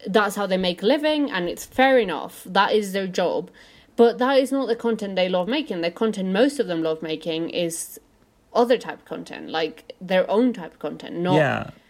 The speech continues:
Speaker 2: and that
Speaker 1: a
Speaker 2: will
Speaker 1: brand
Speaker 2: have
Speaker 1: told me to say this.
Speaker 2: Yeah, and that, and that other content will have good recommendations in it,
Speaker 1: Exactly.
Speaker 2: and hence that's why they are influencers, I suppose.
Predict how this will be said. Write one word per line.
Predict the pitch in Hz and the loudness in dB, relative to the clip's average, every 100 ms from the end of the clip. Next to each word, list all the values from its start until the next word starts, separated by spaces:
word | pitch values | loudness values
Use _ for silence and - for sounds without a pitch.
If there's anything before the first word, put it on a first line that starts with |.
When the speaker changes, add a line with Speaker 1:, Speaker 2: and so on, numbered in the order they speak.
| _ | _
Speaker 2:
and | 139 131 139 | -2 2 6
that | |
Speaker 1:
a | 202 | 8
Speaker 2:
will | 139 | 8
Speaker 1:
brand | 185 - | 6 4
Speaker 2:
have | - | 2
Speaker 1:
told | 180 | 0
me | 170 | -2
to | - | -2
say | 175 160 | -2 0
this. | 175 - - - | -2 -4 -8 -4
Speaker 2:
Yeah, | 165 214 110 117 | 0 0 0 0
and | 127 131 | 0 4
that, | 143 139 139 | 4 4 -2
and | 127 | -4
that | 139 135 | -4 0
other | 127 127 | 0 2
content | 113 127 127 117 107 | 0 0 -2 -2 -4
will | 110 113 98 | -2 0 0
have | 117 110 90 | 0 -2 -2
good | 113 101 | -2 0
recommendations | 107 - - 104 101 107 - 104 92 92 | 0 -2 -4 -2 2 0 0 -6 -6 -6
in | 107 104 | -4 0
it, | 220 | 0
Speaker 1:
Exactly. | 214 208 - | 2 0 0
Speaker 2:
and | - | 0
hence | 117 107 - | 0 0 -4
that's | - 107 - | -2 -2 0
why | 110 107 | 2 4
they | 104 104 | 4 4
are | 104 104 | 2 2
influencers, | 110 - 101 95 98 92 92 | -2 -4 -6 -6 -8 -8 -8
I | 98 | -10
suppose. | - - 98 92 98 | -10 -10 -8 -8 -10